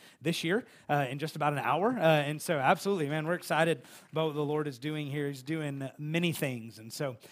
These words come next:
uh, we would love for you to come and find out, uh, and come and be a part. So as you leave, uh, you can stop at our, uh, our Next Steps banners, and there's people there who would love to put a gift in your hand. Um, and if they don't put a gift in your hand, then tell them you want a fifty dollar bill or something like that, all right?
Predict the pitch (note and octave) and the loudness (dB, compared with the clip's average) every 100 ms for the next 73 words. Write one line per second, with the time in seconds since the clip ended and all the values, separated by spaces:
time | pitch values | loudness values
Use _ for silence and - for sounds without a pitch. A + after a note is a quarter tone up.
0 | - - C#3 D3+ C#3+ D3+ D3+ - D#3 C#3 | -8 -4 -2 -2 0 0 0 -4 -6 -4
1 | - E3+ E3 F3 G#3+ C#4 - - - D#3 | -4 0 2 6 6 6 -6 -14 0 4
2 | D#3 D#3 D3+ F3 E3 D#3 D#3 C3+ E3 D#3+ | 4 2 2 2 2 -2 -2 2 2 2
3 | D#3 - C#3+ C#3 E3+ D#3+ G3 G3 - - | 0 -6 -6 -2 4 6 6 2 -6 -8
4 | - D3+ D3+ E3 D#3+ - E3 C#3+ F3 D3 | 2 4 4 0 -2 2 2 2 2 0
5 | C#3 B2 - - D3+ C3+ D#3 F3 - - | 0 -2 -8 -2 0 2 4 2 2 4
6 | F#3+ F#3+ - E3+ F#3 A3+ F3 E3+ - G#3 | 4 4 4 4 4 2 -2 -4 -2 0
7 | F#3 E3+ G3+ F#3+ E3+ D#3+ F#3 D#3+ D3 - | 2 4 4 2 2 2 2 2 0 -2
8 | - - G3+ D#3+ B2+ G#3+ - A#3+ A#3 A3+ | -14 2 6 6 8 6 6 -2 2 4
9 | A3 D4 E4 - - - D#3+ D#3 C3+ F#3+ | 6 4 2 -14 -12 -2 0 0 4 4
10 | G3 G3 C#3+ D#3 F#3 A3+ A3 G3 G#3 C#4 | 4 2 2 0 0 -4 -2 2 2 2
11 | A#3 E3+ D#3 E3+ F#3 E3+ F#3+ D#3 - F#3+ | 0 -2 0 0 0 -2 -4 -4 -2 -2
12 | G#3+ G3 G3+ E3+ C#3 - G#2+ - D3 D3+ | 4 6 6 2 -2 -4 -14 -8 -6 -4
13 | C3+ A2+ B2+ D3+ G#3 | -4 -2 4 6 6